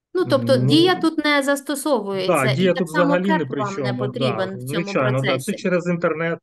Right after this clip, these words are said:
Speaker 2: відбувається, тобто, мені здається, без цього скласти Н М Т, зареєструватися можна, а вже, мабуть,
Speaker 1: Але, але пам'ятайте, що Н М Т проводиться в спеціальних центрах тестування,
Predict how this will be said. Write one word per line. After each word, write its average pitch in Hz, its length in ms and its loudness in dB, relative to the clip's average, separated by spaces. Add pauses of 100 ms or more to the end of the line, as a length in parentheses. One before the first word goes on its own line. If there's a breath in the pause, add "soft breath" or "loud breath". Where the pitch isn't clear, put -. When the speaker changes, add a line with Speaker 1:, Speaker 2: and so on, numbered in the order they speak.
(220)
Speaker 2:
відбувається, 131 880 -4
тобто, 107 640 -10 (360)
мені 196 200 2
здається, 160 340 0
без 151 220 -2
цього 175 400 0 (760)
скласти 190 640 2
Н 165 140 2
М 170 160 0
Т, 254 180 2
зареєструватися 151 960 -4
можна, 127 500 2 (560)
а 127 80 -8
вже, 143 160 0
мабуть, 190 220 4
Speaker 1:
Але, 254 320 4 (320)
але 254 220 2
пам'ятайте, 254 880 0
що - 420 -2
Н 254 140 0
М 277 180 0
Т 185 240 -4
проводиться 220 580 -6
в - 40 -10
спеціальних 254 880 0 (360)
центрах 220 480 -4
тестування, 240 880 -2